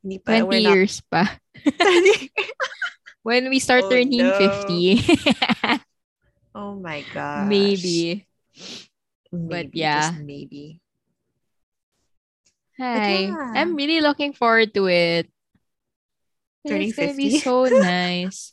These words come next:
Speaker 2: No, no, <laughs> the wedding. <laughs> I'm, I'm so excited.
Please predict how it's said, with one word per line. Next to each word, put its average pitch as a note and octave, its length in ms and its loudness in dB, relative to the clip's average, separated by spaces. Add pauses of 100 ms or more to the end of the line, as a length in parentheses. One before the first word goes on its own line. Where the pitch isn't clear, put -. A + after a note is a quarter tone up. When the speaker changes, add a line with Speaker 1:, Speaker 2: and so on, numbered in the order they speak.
Speaker 2:
No, D4+ 320 4
no, D#4 220 6
<laughs> - 20 2
the C#4 160 2
wedding. E4 560 6 (1400)
<laughs> G#4 480 -6 (1700)
I'm, G4+ 240 -4
I'm D4 120 -4
so G#4 180 -6
excited. F#3+ 840 -2